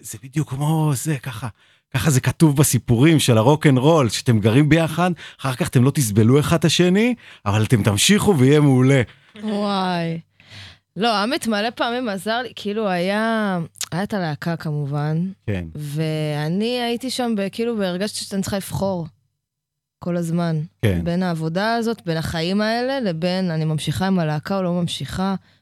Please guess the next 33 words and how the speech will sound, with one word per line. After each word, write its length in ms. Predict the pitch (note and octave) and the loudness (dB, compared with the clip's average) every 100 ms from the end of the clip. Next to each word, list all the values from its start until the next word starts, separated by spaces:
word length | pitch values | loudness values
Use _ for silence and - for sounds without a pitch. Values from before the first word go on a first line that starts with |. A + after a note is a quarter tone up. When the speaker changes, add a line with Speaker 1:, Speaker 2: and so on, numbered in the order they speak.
| - | -8
Speaker 2:
זה 120 | D#3 | -4
גם 200 | E3 F3 E3+ | -2 -2 -4
הרבה 180 | F3 F3+ F3+ - | -6 -8 -10 -10
פעמים, 200 | F#3 F3 - | -8 -8 -10
התקופה 680 | F3+ E3+ D#3+ - D#3+ F3+ | -6 -6 -6 -10 -6 -4
באמת, 380 | E3+ D#3+ E3 - | -2 -2 -4 -4
אה, 80 | D#3+ - | -6 -4
טליה 300 | F#3+ G3+ G3 | -6 -6 -6
הצטרפה, 840 | - - F3+ E3+ - F#3 F3 E3+ D#3 | -10 -12 -12 -12 -8 -6 -4 -6 -6
ו-, 200 | D3 D#3 D#3 D3+ C#3+ | -6 -4 -4 -4 -6
ו-, 200 | D3+ D3+ C#3+ - - - - - - _ - | -4 -4 -4 -10 -20 -20 -20 -20 -20 _ -12
ואז 280 | D3+ F3+ F3 | -4 -2 0
רוני 340 | F#3 G#3+ A#3+ A#3 | 0 0 0 0
הצטרפה, 840 | - - G3 - G#3 F#3+ F3 E3 | -4 -4 -4 -2 0 0 0 0
ואז 280 | D#3+ F3 F3 | -2 -2 -4
כאילו, 640 | - G#3 F3+ E3+ E3 D#3 D3 | -2 -2 0 0 0 -2 -2
ומור, 500 | D#3+ F3 A3 B3 A3+ - | 0 2 2 0 -4 -8
כאילו 220 | C4+ D4+ | -8 -6
היה 160 | D4 D4 | -4 -2
מלא 340 | C4 C4+ D4+ | -2 0 -2
מלא 220 | C#4+ C#4 | -2 -2
שינויים 440 | C4 C4 A3+ A3+ A#3+ | -2 0 2 2 0
פנימיים, 460 | A3+ A3 F#3 A3 A#3 | 0 2 2 2 0
ואני 180 | F3+ E3+ | 0 -2
כל 100 | - | -2
הזמן 100 | A3 | -2
הייתי 160 | G#3+ G#3+ | -2 -4
אומרת 160 | G#3+ | -4
לך, 140 | - F#3 | -6 -8
"וואי, 120 | F3 | -6
עמית, 280 | F3 F3+ - | -6 -6 -6
אין 80 | |
לי 60 | F#3 | -8